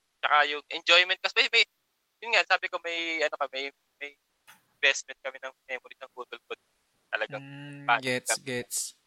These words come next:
Speaker 2: Kumbaga, yun, yun, dun, dun papasok talaga yung, yung nostalgia, eh, no? Yung, yung parang yung memories na kasama dun sa game na yun na parang hindi mo kayang i-debate.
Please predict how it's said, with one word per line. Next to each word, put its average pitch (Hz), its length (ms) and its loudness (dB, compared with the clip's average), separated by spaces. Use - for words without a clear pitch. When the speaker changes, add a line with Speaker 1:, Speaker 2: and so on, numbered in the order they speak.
Speaker 2:
Kumbaga, 185 640 8
yun, 190 160 0
yun, 196 160 -2
dun, 180 180 -2
dun 185 220 -2
papasok 170 400 2
talaga 170 260 2
yung, 175 220 2
yung 170 180 -2
nostalgia, 151 640 4
eh, 160 80 4
no? 143 80 0
Yung, 151 180 2
yung 165 200 -2
parang 160 200 4
yung 156 140 -4
memories 151 580 2
na 143 380 -4
kasama 165 460 4
dun 156 160 -2
sa - 100 4
game 151 220 2
na 151 160 2
yun 151 160 2
na 147 80 -2
parang 143 320 2
hindi 160 400 0
mo 156 480 0
kayang 151 560 -2
i-debate. 143 880 0